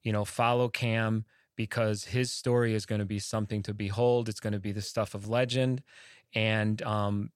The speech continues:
thank you so much. Don't be a stranger. I'm hoping that we can talk again when you've, when you've hit, you know, several new milestones and, you know, continue to do all this amazing work.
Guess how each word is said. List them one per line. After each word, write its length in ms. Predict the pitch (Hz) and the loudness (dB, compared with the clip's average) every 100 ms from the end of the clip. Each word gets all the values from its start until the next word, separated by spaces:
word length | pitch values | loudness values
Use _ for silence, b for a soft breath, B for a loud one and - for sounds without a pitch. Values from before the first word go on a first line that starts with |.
| - | -2
thank 180 | 123 123 | 0 0
you 60 | |
so 200 | - 131 | 0 2
much. 280 | 127 123 - | 2 2 2
Don't 200 | 131 127 | 0 0
be 100 | 135 | 0
a 40 | |
stranger. 520 | 123 - 123 131 131 127 | -2 0 0 2 2 2
I'm 120 | 113 | 2
hoping 280 | 123 123 117 | 0 0 0
that 120 | 113 | 0
we 100 | 120 | -2
can 140 | 117 | -2
talk 280 | 110 120 113 | -2 -2 -2
again 380 | 107 104 123 139 | -4 0 2 2
when 140 | 127 113 | 2 2
you've, 260 | 113 104 - B B B | 0 -2 -12 B B B
when 160 | - 127 | 0 2
you've 260 | 123 117 131 | 4 0 0
hit, 300 | 123 127 - | 2 2 2
you 100 | 120 | 2
know, 200 | 113 110 | 2 2
several 460 | 110 - 131 135 131 | 0 2 2 2 2
new 160 | 131 | 4
milestones 960 | 127 120 127 123 - 131 123 127 123 113 | 4 4 2 0 0 0 2 2 0 0
and, 320 | 113 110 107 B B B B | 0 0 -4 B B B B
you 100 | 123 | 2
know, 120 | 117 | 2
continue 440 | 110 127 117 139 135 | 2 -2 0 2 2
to 80 | 131 | 2
do 180 | 123 | 4
all 160 | 123 117 | 4 4
this 180 | 117 - | 0 -2
amazing 520 | 117 120 120 117 113 | 0 0 0 0 0
work. 360 | 117 120 - | 2 2 -2